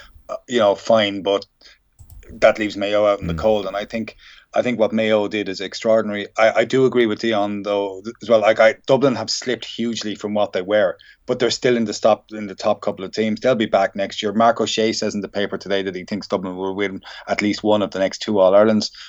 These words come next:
Speaker 1: Uh, he, it, they won't
Speaker 2: Yeah.
Speaker 1: go two years without winning them, and that's true. But the extreme reactions are really interesting. If Rob Henley hadn't missed, ha-, if Rob Henley had missed the retake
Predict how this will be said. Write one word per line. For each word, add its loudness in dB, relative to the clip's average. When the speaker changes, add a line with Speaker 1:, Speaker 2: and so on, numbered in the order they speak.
Speaker 1:
Uh, 4
he, 2
it, 0
they 0
won't 2
Speaker 2:
Yeah. 4
Speaker 1:
go -2
two -2
years -2
without 2
winning 2
them, -2
and -12
that's 0
true. 0
But -4
the -4
extreme 2
reactions 2
are -2
really 0
interesting. -2
If -4
Rob 8
Henley 0
hadn't -4
missed, -4
ha-, 0
if -4
Rob 8
Henley 0
had -4
missed -4
the -6
retake -6